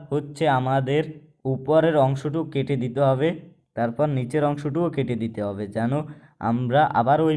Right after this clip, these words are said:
মাস্কের উপরে ক্লিক করতে হবে, ভালোভাবে খেয়াল করো। এই যে মাস্ক, মাস্কের উপরে ক্লিক করার পরেই এখান থেকে, দাঁড়াও, আগে আমরা কালারটা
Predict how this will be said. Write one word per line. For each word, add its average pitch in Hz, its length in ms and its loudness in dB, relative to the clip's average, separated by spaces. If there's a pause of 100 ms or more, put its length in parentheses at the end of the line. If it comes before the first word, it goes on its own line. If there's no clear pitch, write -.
মাস্কের 143 340 0
উপরে 151 260 0
ক্লিক 143 320 -4
করতে 139 260 0
হবে, 139 200 2
ভালোভাবে 117 500 -2
খেয়াল 117 220 -2
করো। 127 180 -2
এই 120 160 -2
যে 127 60 -2 (120)
মাস্ক, 117 280 -2 (460)
মাস্কের 113 380 -4
উপরে 135 240 -2
ক্লিক 127 340 -6
করার 127 260 0
পরেই 139 280 0
এখান 120 300 -2
থেকে, 127 260 -4
দাঁড়াও, 110 240 0 (520)
আগে 113 200 -2
আমরা 127 220 -2 (100)
কালারটা 117 640 -2